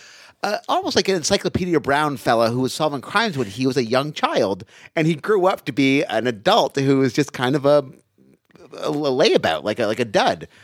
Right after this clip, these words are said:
who's still trying to solve mysteries as being the adult detective now.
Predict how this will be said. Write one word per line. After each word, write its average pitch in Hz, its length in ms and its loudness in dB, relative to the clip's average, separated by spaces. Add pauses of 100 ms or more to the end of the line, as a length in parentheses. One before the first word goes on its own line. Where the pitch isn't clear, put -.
(120)
who's 147 160 -4
still 208 160 2
trying 170 260 2
to 143 300 4
solve 147 400 2
mysteries 113 440 2
as 107 80 -4
being 131 220 -2
the 120 160 0 (720)
adult 156 380 0
detective 113 420 -2
now. 95 300 0